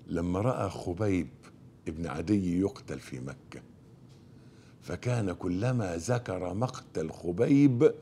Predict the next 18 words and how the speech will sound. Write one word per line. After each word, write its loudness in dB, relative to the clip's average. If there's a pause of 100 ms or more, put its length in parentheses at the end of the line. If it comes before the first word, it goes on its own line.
(640)
تأخذه -2
غشية -4 (520)
يغمى 4
عليه، -8 (1160)
أرسله 4
عمر 2
بن -2
الخطاب -2 (2500)
رضي 10
الله 6
عنه 4
والياً 4
على 0
حلب، -4 (840)
فلما 6
جاءه 2
وفد 0
حلب، 4